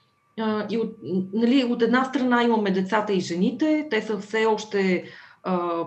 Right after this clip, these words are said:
подложени на дълги часове експлоатация, ко-, която съвсем буквално ги убива.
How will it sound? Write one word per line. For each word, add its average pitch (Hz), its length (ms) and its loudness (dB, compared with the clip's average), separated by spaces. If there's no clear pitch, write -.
подложени 233 800 0
на 180 120 0
дълги 220 260 2
часове 220 360 -4
експлоатация, 202 840 -2
ко-, 175 300 -6
която 214 320 0
съвсем 220 500 0
буквално 214 680 4
ги 190 160 2
убива. 175 580 0